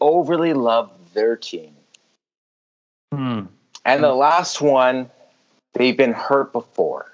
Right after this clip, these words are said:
Speaker 1: That's why they hate Leaf fans, because they've been hurt before.
Speaker 2: We've all been hurt.
Speaker 1: We've
Speaker 2: Let's
Speaker 1: all been
Speaker 2: band
Speaker 1: hurt.
Speaker 2: together and cheer. You know what? By the way, a new conspiracy from, uh, the last question with Dave.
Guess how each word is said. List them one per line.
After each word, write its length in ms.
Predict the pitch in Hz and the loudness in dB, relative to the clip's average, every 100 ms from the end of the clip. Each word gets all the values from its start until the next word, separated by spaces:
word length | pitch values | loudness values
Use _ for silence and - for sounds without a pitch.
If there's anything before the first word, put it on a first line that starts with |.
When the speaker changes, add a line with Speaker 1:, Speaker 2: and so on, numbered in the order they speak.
| _ | _
Speaker 1:
That's 220 | 117 110 | -2 -2
why 100 | 113 | 0
they 120 | 104 101 | 0 0
hate 200 | 104 92 | -2 -4
Leaf 160 | 98 | -8
fans, 320 | - 92 98 | -6 -4 -6
because 280 | - 101 101 | -8 -4 -2
they've 140 | 95 98 | -2 -4
been 100 | 95 | -4
hurt 300 | - 104 - | 0 0 0
before. 440 | 98 - 73 67 - - - _ _ _ _ | -6 -6 -6 -6 -8 -20 -20 _ _ _ _
Speaker 2:
We've 140 | 113 120 | -4 0
all 160 | 151 | 2
been 160 | 165 123 | 2 -2
hurt. 300 | 113 104 87 _ _ _ - | -4 -6 -10 _ _ _ -4
Speaker 1:
We've 140 | 107 | 2
Speaker 2:
Let's 100 | 123 | 2
Speaker 1:
all 60 | 147 | 2
been 100 | 160 185 | 0 -2
Speaker 2:
band 60 | |
Speaker 1:
hurt. 100 | - | -8
Speaker 2:
together 480 | - 156 151 156 175 - | -4 0 2 2 0 -2
and 120 | 131 | -8
cheer. 280 | - 160 151 - - - | 0 0 0 -6 -20 -6
You 100 | 147 | 0
know 100 | 165 | 2
what? 420 | 156 190 - 143 | 2 0 -6 -4
By 160 | 151 175 | 0 2
the 60 | |
way, 260 | 131 160 170 - | 2 0 -4 -8
a 40 | |
new 180 | 143 156 | 0 0
conspiracy 540 | 175 180 - 143 151 185 | 2 0 2 2 2 0
from, 260 | - 135 | 2 2
uh, 240 | 131 123 117 | 2 2 0
the 140 | 117 | -2
last 260 | 120 123 135 | 0 0 0
question 380 | - 143 - 156 | -2 0 0 0
with 160 | 156 | 0
Dave. 340 | 151 156 180 | 2 2 0